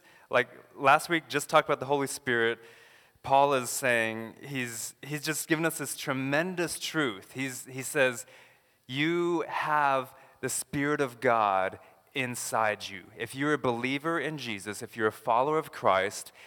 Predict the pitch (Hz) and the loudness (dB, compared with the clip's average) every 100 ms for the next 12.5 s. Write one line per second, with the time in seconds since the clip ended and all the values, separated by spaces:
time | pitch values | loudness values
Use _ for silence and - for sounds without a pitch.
0 | - _ 151 143 131 120 147 165 185 143 | -20 _ -2 0 -2 -6 -2 -2 -2 -2
1 | 123 117 113 - - 156 156 127 117 - | -2 -2 -4 -6 -4 0 2 2 0 -6
2 | 123 107 113 127 139 120 113 113 - - | -8 -8 0 4 6 6 6 0 -8 -18
3 | - 147 147 160 170 95 - - _ _ | -4 -2 0 0 0 -2 -8 -20 _ _
4 | _ _ _ _ _ _ _ 139 143 131 | _ _ _ _ _ _ _ -8 -6 -6
5 | 127 175 185 131 131 156 - _ _ _ | -2 0 0 0 -4 -8 -16 _ _ _
6 | _ _ _ - 156 156 156 143 170 151 | _ _ _ -8 -4 -2 -2 2 4 4
7 | 156 127 180 165 151 135 123 175 190 151 | 0 0 4 4 0 -6 0 0 0 -4
8 | 123 123 101 101 147 170 - - - 147 | -6 -6 -4 -4 -6 -10 -20 -8 -2 -2
9 | 151 160 165 247 214 165 - 135 139 - | -2 2 2 2 0 0 4 4 4 4
10 | 147 - 147 131 127 120 - - - _ | 4 4 0 2 0 -6 -12 -20 -20 _
11 | _ - 147 127 202 202 160 196 156 127 | _ -12 -12 -2 2 2 8 8 8 0
12 | 127 170 180 - - | 2 -2 -4 -8 -10